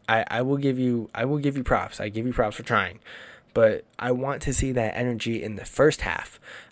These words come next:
I want to see that energy even when the Dolphins are kicking your ass. I want to see you go out there and try and hype the team up as much as you can. And if you're gonna get your ass kicked, pout, look down, represent the team, because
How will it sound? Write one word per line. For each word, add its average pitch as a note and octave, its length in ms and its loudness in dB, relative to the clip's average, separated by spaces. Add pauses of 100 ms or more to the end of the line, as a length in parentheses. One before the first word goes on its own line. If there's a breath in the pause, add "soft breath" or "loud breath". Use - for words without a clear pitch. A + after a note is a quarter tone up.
I A2+ 80 0
want B2 220 -6
to C#3 80 -10
see C#3 160 -4
that B2+ 240 0
energy A2 520 -4
even C#3+ 360 4
when D3+ 180 2
the A2+ 80 4
Dolphins G2+ 460 0
are G2 80 -2
kicking A2+ 380 2
your G2 100 -4
ass. G2 320 -4
I G2+ 60 -6
want D3 200 0
to D3 40 0
see D3+ 180 -4
you E3 180 -2
go B2 200 2
out D3+ 180 -4
there B2 160 0
and A2+ 120 -8
try C3+ 220 0
and D#3 140 2
hype E3 180 0
the - 80 -6
team D3+ 260 -4
up D#3 120 0
as C#3 100 -6
much D#3 220 -4
as D#3+ 80 -4
you C#3+ 80 -4
can. D3 420 -2 (480 loud breath)
And A#2+ 220 -2
if G#2+ 100 -6
you're A#2 120 -2
gonna D3 200 2
get C3 220 2
your B2+ 100 -2
ass C3 240 -2
kicked, - 420 0 (360 loud breath)
pout, D#3 320 4 (260)
look E3 240 2
down, A2 380 2 (280 loud breath)
represent D3+ 540 0
the D#3 80 -4
team, D3 340 -2
because A2 420 -4